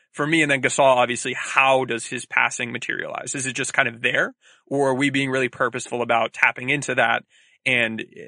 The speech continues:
is it, e-, especially knowing that we may not have as many set plays, are we going to implement split cuts, which can be really easy to get in the system and then see all year long? Or is it going to be only in specific set play sites,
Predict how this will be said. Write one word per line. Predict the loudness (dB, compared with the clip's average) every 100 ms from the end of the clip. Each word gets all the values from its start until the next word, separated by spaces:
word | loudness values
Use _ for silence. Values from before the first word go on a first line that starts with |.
| -18 -8
is | -4 0
it, | -2 -2
e-, | -4 -4 -4 -4
especially | -4 0 0 2
knowing | 0 2 2
that | 0 0
we | -2
may | 0 2
not | 2
have | 0 -2
as | -2
many | -4 -2
set | -4 -6
plays, | -8 -8 -6
are |
we | -4 -2
going | -2 -2
to | -4 -6 -8 _ _
implement | -8 -4 0 0 -2
split | -4 -2 -2
cuts, | 0 -2 -2
which | -6 -4
can | -2
be | -2
really | -2 -2
easy | -2 -2
to | -2
get | -2 -2
in | -2
the | 0
system | -2 -4 -4 -6 -8 _ _ _
and | -4
then | -2 -2
see | -2 2
all | 2
year | 2 0
long? | 2 4 4
Or | 0
is | -2
it | -2
going | -2 -4
to |
be | -6 -8
only | -6 -4 -4
in | -4
specific | -6 -6 -6 -4 -6
set | -2 -4 -4
play | -10
sites, | -8 -8 -10